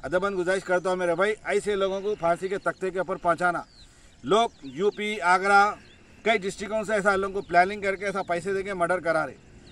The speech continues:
Murder कराने के आसे भाई फांसी के तख्ते पे चढ़ा दो लोगों को, परवाह नहीं।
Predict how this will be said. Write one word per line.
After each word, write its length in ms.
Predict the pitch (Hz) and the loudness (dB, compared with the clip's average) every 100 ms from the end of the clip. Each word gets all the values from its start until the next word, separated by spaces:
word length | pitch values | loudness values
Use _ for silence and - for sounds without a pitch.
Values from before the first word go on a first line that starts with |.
| - - | -20 -6
Murder 260 | 135 185 | -2 0
कराने 340 | 185 185 190 190 | 0 -2 -2 -2
के 80 | 190 | -2
आसे 240 | 180 202 | 0 0
भाई 180 | 170 202 | 0 0
फांसी 320 | 143 160 170 | 0 -4 -4
के 120 | 196 | -6
तख्ते 320 | - 147 196 | -4 -2 -2
पे 100 | 214 | 0
चढ़ा 240 | 208 202 208 | 2 4 6
दो 140 | 208 | 4
लोगों 140 | 214 220 | 2 0
को, 240 | 214 185 - - - - - | -2 -8 -12 -20 -20 -18 0
परवाह 280 | 160 190 196 | 2 4 2
नहीं। 180 | 190 | 0